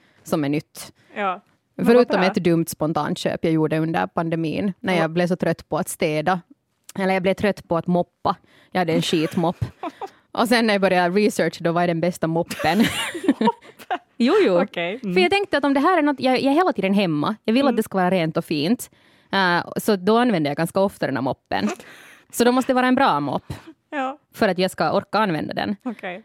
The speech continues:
Speaker 1: Men sen när jag började ta reda på information så insåg jag att det finns ingen <laughs> mopprecension någonstans. Utan det som jag hittade var däremot en sån golvtvätt. Eh,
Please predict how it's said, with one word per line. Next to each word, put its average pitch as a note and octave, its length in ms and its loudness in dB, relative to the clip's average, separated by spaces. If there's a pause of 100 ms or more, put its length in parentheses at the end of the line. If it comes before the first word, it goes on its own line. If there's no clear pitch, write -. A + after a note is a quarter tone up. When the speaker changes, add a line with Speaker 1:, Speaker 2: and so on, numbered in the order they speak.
Speaker 1:
Men A3+ 140 0
sen C4+ 140 2
när C#4 60 0
jag C4 80 -2
började A#3+ 260 2
ta A#3+ 160 0
reda A#3+ 220 0
på D#4+ 260 2
information G3+ 640 0
så G3 60 0
insåg F#3+ 300 0
jag F3 160 2
att F3 100 -2
det F#3 80 0
finns D#4 360 2
ingen G#3+ 260 2
<laughs> G3+ 100 4
mopprecension G3 840 2
någonstans. F3+ 720 -2 (260)
Utan A#3 220 2
det C#4 120 2
som C#4+ 140 4
jag A#3 80 4
hittade B3 300 2
var F#3 100 2
däremot F#3+ 460 0
en F#3+ 60 -2
sån F#3+ 180 0
golvtvätt. G3+ 800 -2 (540)
Eh, E3+ 280 2